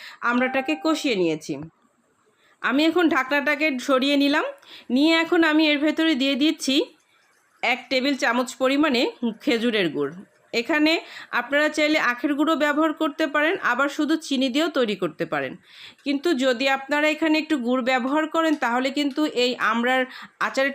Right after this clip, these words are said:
টেস্টটা একেবারেই অন্যরকম হয়ে যাবে। তো যদি হাতের কাছে থাকে তাহলে দিবেন, না দিলে কোনো সমস্যা নেই। তো আমি খুব ভালো করে আমড়াটাকে কষিয়ে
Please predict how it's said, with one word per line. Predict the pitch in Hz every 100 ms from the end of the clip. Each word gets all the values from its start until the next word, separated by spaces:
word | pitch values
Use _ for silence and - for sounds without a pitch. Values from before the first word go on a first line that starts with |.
| -
টেস্টটা | 254 254 - 330 -
একেবারেই | 240 247 320 330 339 349 330 - -
অন্যরকম | 262 262 214 185 175
হয়ে | 185 165 156
যাবে। | 135 151 - _ - - -
তো | 240 214 262
যদি | 277 339
হাতের | 302 302 311
কাছে | 320 320 330
থাকে | 294 277 330 330
তাহলে | 262 277 285 247
দিবেন, | 277 339 320
না | 247
দিলে | 220 240 269
কোনো | 233 233
সমস্যা | 247 185 175 - 160
নেই। | 131 165 _ - - -
তো | 269
আমি | 294
খুব | 330 262
ভালো | 285 262 277 302
করে | 311 320 240
আমড়াটাকে | 247 262 254 269 285 277
কষিয়ে | 269 247 294 320